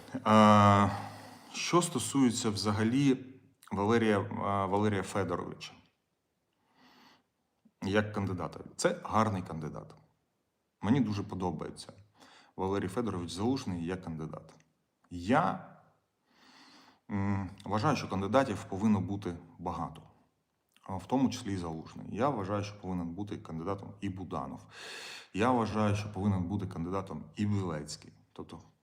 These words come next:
повинні бути, по-, по-, повинно бути багато, дуже багато різноманітних кандидатів, щоб нам було з кого вибирати. От. Е, проти участі Валерія Федоровича Залужного в виборах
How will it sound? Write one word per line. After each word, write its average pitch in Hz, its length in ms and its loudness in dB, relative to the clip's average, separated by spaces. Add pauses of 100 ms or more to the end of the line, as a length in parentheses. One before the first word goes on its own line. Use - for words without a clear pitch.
(260)
повинні 127 420 2
бути, 101 400 -2
по-, 82 260 -8
по-, 110 180 -4
повинно 107 440 2
бути 101 340 -2
багато, 101 520 0
дуже 98 320 -2
багато 92 580 -4
різноманітних 98 720 -4
кандидатів, 143 520 -6 (520)
щоб 104 200 -4
нам 135 460 4
було 113 380 4
з - 160 -6
кого 104 340 0
вибирати. 92 540 -2 (1600)
От. - 300 -2 (920)
Е, 110 600 10 (440)
проти 160 480 8
участі - 600 2
Валерія 95 420 -2
Федоровича 92 400 -8
Залужного 113 400 0
в 85 60 -4
виборах 87 340 0